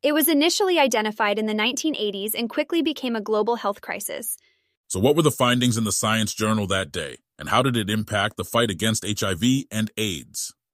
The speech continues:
Speaker 1: The French team discovered a virus in patients with aids and found that this virus was destroying the immune system.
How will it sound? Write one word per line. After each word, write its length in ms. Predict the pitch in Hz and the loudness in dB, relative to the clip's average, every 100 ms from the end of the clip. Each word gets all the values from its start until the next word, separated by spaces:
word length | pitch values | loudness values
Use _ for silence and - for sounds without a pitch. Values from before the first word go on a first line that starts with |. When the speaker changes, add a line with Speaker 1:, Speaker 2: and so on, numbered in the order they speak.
| _ | _
Speaker 1:
The 80 | 285 | -2
French 300 | 302 370 - | 2 0 0
team 220 | 302 269 | 0 0
discovered 440 | 254 - 269 254 240 | 0 0 0 2 0
a 60 | |
virus 440 | 208 220 233 214 214 | 2 2 2 0 -2
in 120 | 214 | -4
patients 440 | 233 220 202 196 | -2 -2 -4 -6
with 120 | 208 - | -8 -4
aids 340 | 202 175 180 - | -4 -4 -6 -4
and 180 | 240 247 | -4 2
found 260 | 277 311 | 4 4
that 140 | 247 220 | 2 0
this 180 | 254 | -2
virus 420 | - 285 262 220 - | 2 4 4 0 -2
was 160 | 226 | -4
destroying 560 | 226 220 - 302 285 214 | -4 -6 -2 2 2 0
the 120 | 196 | -2
immune 280 | 196 233 233 | -2 0 -2
system. 500 | - - - - | -4 -8 -8 -10